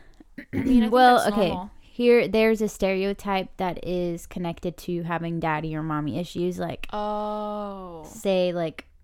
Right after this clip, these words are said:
Speaker 1: a girl that has dad. This is not, I don't agree with it, but people think, like, if a girl has daddy issues, she's gonna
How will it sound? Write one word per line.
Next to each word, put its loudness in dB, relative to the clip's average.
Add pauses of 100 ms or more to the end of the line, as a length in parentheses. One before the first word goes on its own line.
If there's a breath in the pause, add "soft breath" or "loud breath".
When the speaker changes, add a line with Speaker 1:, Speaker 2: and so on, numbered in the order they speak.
(280)
Speaker 1:
a -6
girl -2 (260)
that -6
has -2
dad. -4
This 2
is -2 (200)
not, 2 (240)
I 2
don't -2
agree -2
with -8
it, -10
but -6 (220)
people 4
think, 0
like, -6
if -10
a -2
girl 2
has -2
daddy -2
issues, -8 (540)
she's -14
gonna -6